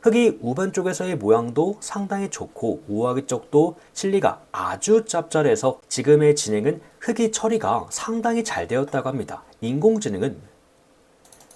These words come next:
이곳의 입구자를 끊어간 수로 우변 쪽을 단수 쳐서 봤고요. 흑이 치받아 갈 때 그때 끊어가는 게 아니라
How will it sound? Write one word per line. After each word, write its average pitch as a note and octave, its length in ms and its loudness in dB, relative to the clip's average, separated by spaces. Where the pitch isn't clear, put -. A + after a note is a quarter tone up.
이곳의 G3+ 460 6
입구자를 G3 560 0
끊어간 F3+ 400 -6
수로 A2+ 400 0
우변 G#3 400 6
쪽을 G3+ 320 6
단수 G#2 380 -4
쳐서 F#3+ 260 -4
봤고요. G#2 540 -4
흑이 C#3+ 240 0
치받아 D3+ 500 -2
갈 F#2 300 -6
때 D#3+ 320 6
그때 D3 420 4
끊어가는 E3+ 540 -4
게 D#3 80 -4
아니라 G2+ 420 -4